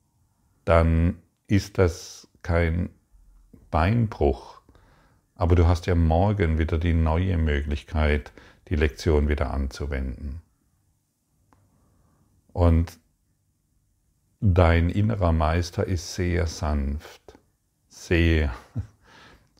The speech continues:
also man könnte sagen, er ist Sanftheit. Und er wird dich niemals tadeln oder, mm, in irgendeiner Form kritisieren,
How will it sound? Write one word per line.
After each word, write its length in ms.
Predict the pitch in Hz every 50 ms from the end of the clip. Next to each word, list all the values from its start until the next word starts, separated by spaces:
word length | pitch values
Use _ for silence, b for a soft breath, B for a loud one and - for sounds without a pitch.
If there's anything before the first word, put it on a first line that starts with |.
| _ - -
also 220 | - 82 80 78
man 200 | 76 78 73 71
könnte 320 | - - 80 82 82 85 78
sagen, 360 | 80 80 76 73 73 78 78
er 120 | 78 78
ist 220 | 80 80 - - -
Sanftheit. 920 | - 71 67 65 65 67 - - - - 65 64 62 64 67 - - - _ _ _ b b b b b b b b b b b b b
Und 540 | - - 85 80 80 80 80 80 82 80 - _ - - _ _ _ _ _ _ _ _ _ _ _ _ _ _ _ _ _ _ _ _ _ _ _ _ _ _ _ _ _ _ _ -
er 140 | 101 90
wird 200 | 85 92 87 -
dich 120 | 90 82 78
niemals 840 | 82 85 92 110 117 107 87 78 78 78 76 78 78 - - -
tadeln 880 | - - 90 85 90 101 101 98 95 82 80 76 73 73 73 71 76 -
oder, 540 | - 80 80 78 80 76 76 73 76 80 - b b b b b b b b b b b b b b b b b _ _
mm, 540 | - 90 80 78 78 73 73 73 76 76 78 - - _
in 180 | - 90 82 80
irgendeiner 560 | 82 90 92 92 90 87 85 87 85 82 78
Form 640 | 76 76 73 76 73 76 78 80 80 82 80 78 78
kritisieren, 1040 | - 87 80 73 - - 85 - - 101 101 113 120 85 92 82 78 78 78 76